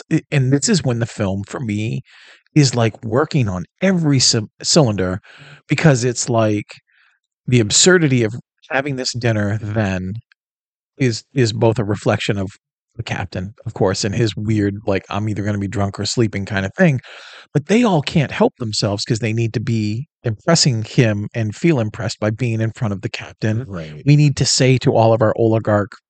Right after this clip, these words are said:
Speaker 1: buddies when we're playing bocce next time, like, "Oh yeah, we dined, we dined with the captain." And, you know,
Speaker 2: Right.
Speaker 1: like, it's a trap that
Speaker 2: We,
Speaker 1: no
Speaker 2: we
Speaker 1: one
Speaker 2: were,
Speaker 1: can get out
Speaker 2: we
Speaker 1: of.
Speaker 2: were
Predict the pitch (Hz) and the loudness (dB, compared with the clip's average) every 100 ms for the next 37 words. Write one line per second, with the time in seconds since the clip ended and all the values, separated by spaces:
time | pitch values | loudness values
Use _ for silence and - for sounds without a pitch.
0 | _ _ - 113 101 107 120 - 110 107 | _ _ -2 0 0 -2 -4 -4 -4 -2
1 | 101 - 117 104 95 - 101 110 - 123 | -4 -2 -4 -2 -6 -6 -2 -2 -2 -4
2 | 82 - - 95 98 104 95 - - - | -4 -8 -6 -4 -4 -4 -4 -8 -20 -20
3 | _ - 123 104 117 107 110 107 104 123 | _ 2 4 4 0 0 0 0 -2 -2
4 | 117 104 101 113 104 - 127 - - 98 | -2 -2 -4 -8 -14 -10 -10 -8 -6 -4
5 | 107 120 - 185 170 - - - - 175 | -4 -6 -4 -4 -4 -10 -20 -12 0 0
6 | - 175 156 - - - - - 247 190 | 2 0 0 -4 -10 -18 -20 -6 -2 -2
7 | - - 131 135 175 247 160 131 127 120 | -2 -2 2 6 6 6 6 6 4 4
8 | 147 262 - 131 | 6 4 4 2